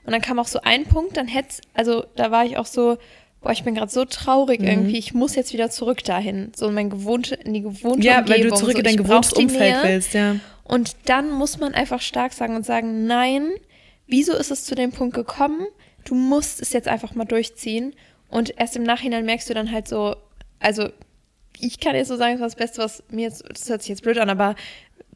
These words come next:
Speaker 1: es war einfach das Beste, was mir passieren konnte, dass ich das durchgezogen habe, weil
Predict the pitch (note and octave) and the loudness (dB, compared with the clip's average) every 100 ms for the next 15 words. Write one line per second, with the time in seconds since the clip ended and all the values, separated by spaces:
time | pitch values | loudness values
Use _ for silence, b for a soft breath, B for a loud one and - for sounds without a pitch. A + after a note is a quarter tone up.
0 | _ _ _ - G#3 - A3 A#3 G#3+ G#3+ | _ _ _ -8 -8 0 2 4 2 0
1 | G3+ A3 A#3+ G#3+ A3 G#3+ G#3 C#4 B3+ A#3 | -2 -6 -4 -6 -6 -6 -4 0 0 0
2 | A3 A3 G3+ A3 - - - _ _ _ | -6 -6 -2 -2 -2 -12 -16 _ _ _
3 | _ _ _ A3 - A3 - B3+ - - | _ _ _ -4 -2 -6 0 -2 -2 -8
4 | A#3 G#3 G3 F#3 F#3+ F#3+ G3 G3+ G3+ | -6 -6 -4 -2 -2 2 4 4 2